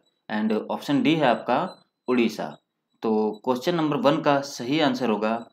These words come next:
option डी उड़ीसा। जी हाँ दोस्तों, लिंगराज मंदिर जो है वो उड़ीसा में स्थित है। Next question है,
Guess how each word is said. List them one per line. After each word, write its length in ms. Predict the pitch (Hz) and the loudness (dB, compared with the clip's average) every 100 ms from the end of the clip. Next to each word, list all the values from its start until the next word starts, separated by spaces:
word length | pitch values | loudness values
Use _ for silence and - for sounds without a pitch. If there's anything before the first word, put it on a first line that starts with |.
| _ _ | _ _
option 400 | 120 120 - 160 | -2 -2 0 0
डी 280 | 123 135 147 - _ _ - | 2 0 -4 -14 _ _ -6
उड़ीसा। 340 | 120 110 - - - 107 | -2 -2 -4 -12 -14 -6
जी 100 | 135 | -2
हाँ 100 | 147 | -2
दोस्तों, 280 | 127 - 135 | -2 -4 0
लिंगराज 400 | 110 120 147 156 | 0 4 2 4
मंदिर 240 | 147 139 | 0 0
जो 140 | 123 | 0
है 100 | 113 | 0
वो 160 | 110 135 185 - _ - | 0 -4 -6 -14 _ -6
उड़ीसा 360 | 135 139 - 110 | -2 0 0 -2
में 120 | 156 | -2
स्थित 280 | - - - | -6 -14 -14
है। 160 | 80 - _ _ _ _ _ _ _ _ _ _ _ _ _ _ - - _ _ _ _ _ _ _ 123 | -16 -18 _ _ _ _ _ _ _ _ _ _ _ _ _ _ -20 -20 _ _ _ _ _ _ _ -2
Next 380 | 123 139 - | 2 2 0
question 320 | - 170 190 170 | -4 -2 0 2
है, 180 | 143 | 2